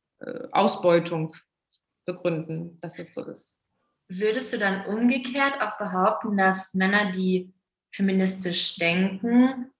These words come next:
Speaker 2: sehr selbstsicher sind, also genügend Selbstsicherheit in sich tragen, dass sie diese feministischen Ansätze so zulassen können?
Speaker 1: Ja, das würde ich auf jeden Fall sagen. Also ich glaube schon, das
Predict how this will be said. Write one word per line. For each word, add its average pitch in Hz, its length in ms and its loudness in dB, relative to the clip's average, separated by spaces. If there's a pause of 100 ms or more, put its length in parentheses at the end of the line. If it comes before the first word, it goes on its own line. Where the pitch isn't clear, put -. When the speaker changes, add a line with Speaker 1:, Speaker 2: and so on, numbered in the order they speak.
Speaker 2:
sehr 180 320 2
selbstsicher 185 1000 -2
sind, 302 500 0
also 190 240 0
genügend 220 640 0
Selbstsicherheit 208 840 0
in 233 180 4
sich 240 220 2
tragen, 220 520 4
dass 202 220 -2
sie 180 80 -8
diese 185 240 -6
feministischen 190 720 -4
Ansätze 190 800 0 (440)
so 165 500 -4
zulassen 247 800 0
können? 285 540 0 (240)
Speaker 1:
Ja, 208 200 2 (520)
das 226 160 -8
würde 220 100 -2
ich - 120 -4
auf 214 100 -8
jeden 190 180 -4
Fall 185 240 -6
sagen. 170 300 -4
Also 208 520 2 (580)
ich - 60 -14
glaube 233 220 4
schon, 302 240 4
das - 340 -2